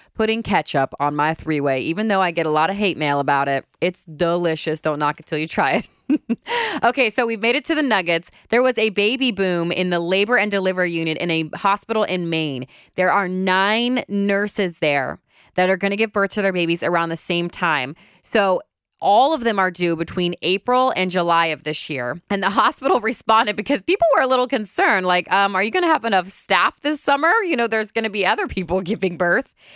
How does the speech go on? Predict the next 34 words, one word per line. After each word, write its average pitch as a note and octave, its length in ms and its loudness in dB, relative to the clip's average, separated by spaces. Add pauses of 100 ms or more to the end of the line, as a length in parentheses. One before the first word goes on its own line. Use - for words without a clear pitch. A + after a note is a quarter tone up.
(140)
And A3 220 0
they A#3+ 120 2
said, A3+ 300 0
quote, G#3+ 320 0
"Don't F3+ 220 0
worry, B3 360 2
we F3 260 -2
have F3 280 0
a G3+ 100 0
plan." D3 380 -4
So B3 140 0
that's C#4+ 180 0
some G3 140 -6
good D#3+ 180 -2
news. D3 280 -4 (280)
Thank D#4+ 220 0
you F4+ 100 2
for D4+ 100 0
hanging C4 360 0
out A3+ 160 4
with A#3+ 120 -2
me A#3 220 0
today. A3 480 2
Tim B3 240 -2
and B3 100 0
I, F3 300 2
hopefully A3 400 -2
Tim F#3 160 -4
will E3+ 80 -4
be D#3 100 -6
back D3+ 240 0
with D#3+ 140 -14
me D3 220 -6 (320)
tomorrow. D#3 640 0